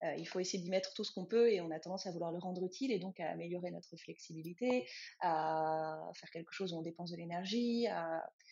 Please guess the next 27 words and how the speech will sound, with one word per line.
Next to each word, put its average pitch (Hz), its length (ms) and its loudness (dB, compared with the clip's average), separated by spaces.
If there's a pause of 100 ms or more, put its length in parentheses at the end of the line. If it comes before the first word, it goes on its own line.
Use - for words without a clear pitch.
(160)
progresser 208 360 6
dans 196 120 2
une 185 160 -4
posture, 214 340 0
enfin 208 240 0
avoir 208 260 8
quelque 208 260 0
chose 285 200 0
qui - 140 -6
peut 185 80 -2
être 180 140 -4
quantifié 233 640 0
et 247 60 0
qui 208 140 -6
nous 180 100 -4
donne 208 140 4
l'impression 190 420 -4
qu'on 165 200 -10
progresse 190 420 0
et 185 80 -10
qu'on 170 100 -10
fait 185 140 -6
des 165 100 -6
choses 190 240 -4
et 175 60 -8
qu'on 170 180 -10
est - 180 -8